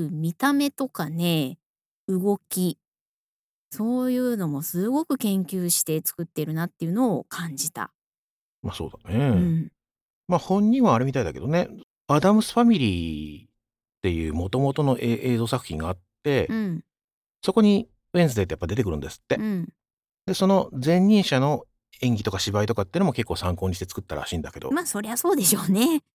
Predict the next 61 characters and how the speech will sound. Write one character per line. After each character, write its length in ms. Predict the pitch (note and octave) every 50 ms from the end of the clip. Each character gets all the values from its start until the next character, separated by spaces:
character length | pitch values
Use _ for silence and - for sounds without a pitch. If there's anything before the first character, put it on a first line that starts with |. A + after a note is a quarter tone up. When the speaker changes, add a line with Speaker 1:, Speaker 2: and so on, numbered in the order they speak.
| -
Speaker 1:
う 40 | F#3+
ん。 240 | F#3 D#3+ D#3 D3 -
Speaker 2:
ま 120 | - D#3+ A2
あ 40 | -
な、 380 | - G#2 C#3+ D3 A2 C#2+ - - -
実 220 | A2 - A#2+ -
際 100 | - F3+
引 60 | D#3+
き 120 | - - -
継 120 | - E3+
ぎ 60 | F3+
や 100 | F#3+ D#3
か 100 | - - - -
ら 100 | G3 A3+
な。 60 | G#3
Speaker 1:
う 80 | -
ん。 420 | G3+ G#3 G3+ F#3+ F3+ D#3+ D3 D3+ - _ _ _ _ _ _ _ _ _ _ _ _ _ _ _ _ _ -
Speaker 2:
う 40 | F#2+
ん、 280 | F#2 F#2 F2+ E2+ E2 -
ま 120 | G#2+ C3+
あ、 20 | C3
で 80 | C#3+
も 140 | D3 B2+ A2
よ 100 | G#2 A2
く 80 | - G2+
で 100 | G2+ G2
き 60 | -
て 100 | - F#2+
る 100 | F2 E2+
な 160 | E2+ F2 F#2 F2+
と 80 | F2
思 120 | D2+ D2 D2
っ 40 | _ _ -
た。 80 | - -
Speaker 1:
う 40 | G#3
ん。 380 | A3+ A#3 A3+ G#3+ F#3 D#3 - - _ _ _ _ _ _ _ _ _ _ _ _ _ _ _ _ - G#2
Speaker 2:
頭 140 | G2+ C3+ D3+
脳 220 | D#3 D3+ B2 G#2+
明 180 | G2 G#2+ A2 A2
晰 260 | G#2+ - A2+ - A#2+
で 80 | A#2 G2+
多 160 | - - F#2
国 280 | - A#2+ - - G#2+
語 180 | A2 A2 A2 G#2
を 80 | G2+ -
操 160 | G2+ G2+ G2 F#2+ - - D#2+
る。 100 | - - _ _ _ _ _ _ _ _ _ _
フ 100 | - B2+
ェ 40 | A#2+
ン 40 | A#2
シ 140 | - G2 F2+
ン 40 |
グ 120 | E2 E2+ F2+
の、 320 | F2+ D#2+ - F2 D#2+ - _ -
の 160 | - F#2 F#2
腕 140 | F#2 G#2+ C#3+
も 120 | E3 D#3 G#2+
一 220 | F2+ - - A#2+
流。 260 | - D2+ C#2+ C2+ - -
Speaker 1:
う 60 | -
ん。 260 | F#3+ F#3+ F#3+ F3+ -